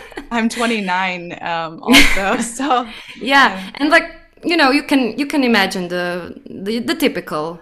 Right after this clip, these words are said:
Speaker 1: the typical comments, but they, they're not just comments, they cause a reaction in, in
Speaker 2: Yes.
Speaker 1: those people.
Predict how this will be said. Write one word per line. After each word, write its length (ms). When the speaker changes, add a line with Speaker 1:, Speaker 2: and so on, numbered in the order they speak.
Speaker 1:
the 100
typical 440
comments, 460
but 300
they, 420
they're 140
not 140
just 180
comments, 420
they 140
cause 440
a 60
reaction 760
in, 360
in 200
Speaker 2:
Yes. 60
Speaker 1:
those 460
people. 440